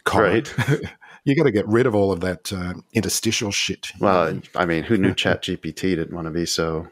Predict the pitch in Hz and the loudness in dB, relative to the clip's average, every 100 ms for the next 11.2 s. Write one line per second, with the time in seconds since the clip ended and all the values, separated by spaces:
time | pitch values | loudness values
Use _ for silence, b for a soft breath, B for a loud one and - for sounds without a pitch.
0 | _ 90 90 90 90 85 82 82 80 80 | _ -2 0 2 0 -2 -4 -4 -6 -8
1 | - 90 78 - 80 80 80 - _ _ | -8 -8 -6 -6 -4 -4 -4 -8 _ _
2 | _ _ 107 117 110 101 98 92 90 - | _ _ 4 4 4 2 2 0 -4 -8
3 | - 123 110 110 85 98 104 92 95 - | 0 2 4 2 2 2 2 2 -2 -2
4 | 95 95 87 82 - 85 82 - 98 - | -2 -2 -6 -8 -10 -10 -10 -6 -4 0
5 | 113 120 113 - - 123 123 - 104 127 | 2 4 2 0 0 2 2 -2 -2 0
6 | 92 - - 87 78 - - - 101 120 | 0 -2 -2 0 0 -4 -10 -12 -2 0
7 | 135 151 147 107 120 101 78 - 82 80 | 2 2 2 0 2 2 0 -2 -4 -4
8 | 80 80 80 82 87 87 92 90 92 87 | -4 -4 -6 -4 -2 2 0 0 -2 -2
9 | - 82 - - - _ _ _ _ _ | -2 -6 -4 -6 -8 _ _ _ _ _
10 | 104 - 120 98 95 104 98 - 98 92 | -16 -2 0 0 2 0 0 -4 -4 0
11 | 131 | 2